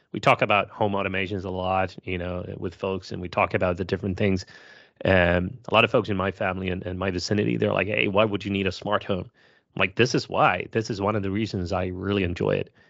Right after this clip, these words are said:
It's making life a lot easier." So just wanted to share some, some of the stuff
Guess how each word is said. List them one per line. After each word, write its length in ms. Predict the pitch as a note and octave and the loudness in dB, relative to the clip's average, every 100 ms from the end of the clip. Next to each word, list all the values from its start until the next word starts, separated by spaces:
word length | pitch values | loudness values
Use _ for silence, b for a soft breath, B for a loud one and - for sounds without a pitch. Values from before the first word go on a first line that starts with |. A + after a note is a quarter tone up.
| b | b
It's 140 | - - | -10 0
making 400 | G#2+ - F#2+ F#2 | 2 2 0 0
life 360 | - F#2+ - _ _ _ _ | -2 -4 -6 _ _ _ _
a 40 | |
lot 160 | D3 B2+ | 6 6
easier." 340 | F#2 D#2+ - _ _ _ | 6 -2 -14 _ _ _
So 200 | - - - _ | -14 -14 -16 _
just 180 | F#3 F#3 | -4 -2
wanted 200 | F#3 E3+ | -2 -4
to 80 | |
share 240 | C#3 B2 A2+ | -4 -2 -2
some, 420 | - A2 G#2 G2+ b b b | 0 0 0 -4 b b b
some 140 | - F#3+ | -2 0
of 60 | |
the 40 | C3 | 4
stuff 240 | - - | 4 4